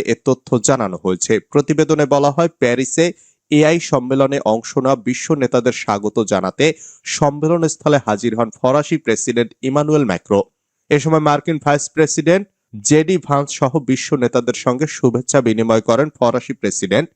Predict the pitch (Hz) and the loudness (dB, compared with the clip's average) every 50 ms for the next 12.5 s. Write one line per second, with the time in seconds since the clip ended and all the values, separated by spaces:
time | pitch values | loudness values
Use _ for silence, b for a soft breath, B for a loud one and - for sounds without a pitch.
0 | _ _ _ _ _ _ - - - 165 156 - 180 170 165 160 160 151 160 156 | _ _ _ _ _ _ -4 0 2 2 2 2 0 0 0 0 2 2 2 2
1 | 156 - - - 143 139 151 151 151 - 151 147 147 - - 135 107 - - 123 | 2 0 -2 0 2 4 4 4 4 2 2 2 2 2 0 -2 -2 0 0 0
2 | 117 135 139 135 - 127 104 101 92 - 101 92 - 101 104 143 156 - _ _ | 2 2 2 2 2 0 0 0 0 0 -2 -2 0 2 2 2 0 -2 _ _
3 | _ _ _ _ _ 107 98 - 139 143 147 160 170 143 - 139 135 131 123 - | _ _ _ _ _ -10 0 2 4 4 4 4 0 0 2 0 0 0 0 0
4 | 156 139 - - - 113 110 - - 139 120 110 117 110 - - 147 123 107 110 | -2 -2 -2 0 0 0 0 0 -2 -2 0 0 0 0 2 0 0 0 2 2
5 | 110 110 123 127 120 117 131 123 110 107 107 110 143 139 - - 107 107 101 107 | 2 2 2 0 0 0 -2 0 2 2 0 0 0 -2 -2 0 -2 0 -2 -2
6 | 92 110 101 104 123 135 135 113 95 95 87 104 139 160 b b b b b - | -2 0 0 0 2 0 0 0 0 0 2 2 2 2 b b b b b -2
7 | 143 131 - 143 - - 156 156 165 165 - - - 175 160 - 120 117 120 131 | 0 0 0 -4 -2 2 4 4 4 4 4 2 2 2 2 0 0 2 2 2
8 | 123 113 - 123 110 104 95 90 87 - - 104 98 - - _ _ _ _ _ | 2 2 2 2 2 2 0 -2 -4 -2 0 0 0 0 -2 _ _ _ _ _
9 | _ _ _ 165 156 160 147 143 147 151 147 175 160 185 165 151 - 165 160 - | _ _ _ 0 2 2 2 2 0 0 2 2 2 4 4 4 4 0 0 0
10 | 170 160 - - 156 147 143 175 190 196 - 131 127 - - 156 - 151 139 - | -2 -2 2 2 2 4 4 2 2 2 2 0 0 0 -2 -2 0 0 0 0
11 | 156 139 - 143 127 - - 160 160 - 127 135 143 143 147 - - 156 151 147 | -2 -2 0 -2 -2 0 0 0 0 2 2 4 4 4 4 4 4 4 2 4
12 | - 135 123 123 135 - - 139 127 127 | 2 0 0 0 -2 -2 0 0 0 0